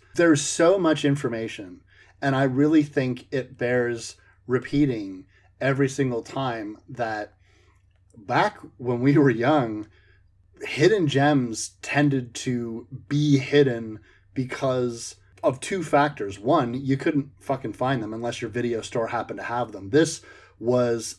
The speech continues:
a made-for-T V thing that was also released direct to V H S. So Edge of the Axe never had a theatrical release. It was there to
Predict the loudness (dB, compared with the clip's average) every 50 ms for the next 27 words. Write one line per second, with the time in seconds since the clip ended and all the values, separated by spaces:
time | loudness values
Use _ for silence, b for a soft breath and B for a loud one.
0 | _ -8 -6 -2 2 4 4 4 4 2 -4 -6 -4 -2 0 0 2 0 0 -2
1 | -2 -6 -8 -8 -6 -6 -4 -4 -4 -4 -6 -6 -8 -8 -8 -6 -2 0 2 2
2 | 2 2 -2 -4 -2 -2 -4 -4 -4 -4 -6 -8 -6 -6 -4 -2 -2 -4 -4 -6
3 | -8 -4 -2 -2 -2 -2 -4 -6 -2 -2 -2 -2 -2 -8 -10 -6 -4 -4 -4 -4
4 | -6 B B B B B -2 0 0 0 0 2 2 2 2 0 -2 -6 -10 -8
5 | -8 -6 -6 -4 -2 -2 -2 -2 -4 -6 -6 -6 -6 -6 -8 -12 -14 -12 -10 -10
6 | -8 -8 -8 -6 -6 -6 -6 -6 -10 -16 -18 _ _ _ -6 -4 -4 -2 -2 -6
7 | -6 -4 -2 0 2 2 2 2 0 -4 -6 -4 -4 -4 -4 -4 -6 -6 -8 -10
8 | -12